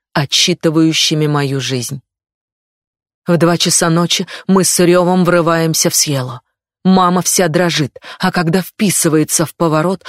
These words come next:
у неё с руля чуть соскальзывают потные пальцы. От частого, сбивчивого дыхания её грудь ходит ходуном. Мы подались вперёд,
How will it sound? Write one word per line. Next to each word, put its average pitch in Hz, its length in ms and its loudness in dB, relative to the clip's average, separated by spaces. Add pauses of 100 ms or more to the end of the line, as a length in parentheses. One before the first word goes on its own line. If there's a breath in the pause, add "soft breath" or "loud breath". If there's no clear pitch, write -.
(140 loud breath)
у 196 100 4
неё 190 300 2
с - 140 -2
руля 175 360 2
чуть - 340 -2
соскальзывают 165 920 -2
потные 147 420 -4
пальцы. 131 560 -8 (400)
От - 200 -4
частого, - 540 -4 (200 loud breath)
сбивчивого 175 720 2
дыхания 180 540 0
её 180 140 2
грудь 170 380 0
ходит 170 380 0
ходуном. 156 560 -2 (360 loud breath)
Мы 185 260 2
подались 175 500 0
вперёд, 180 440 2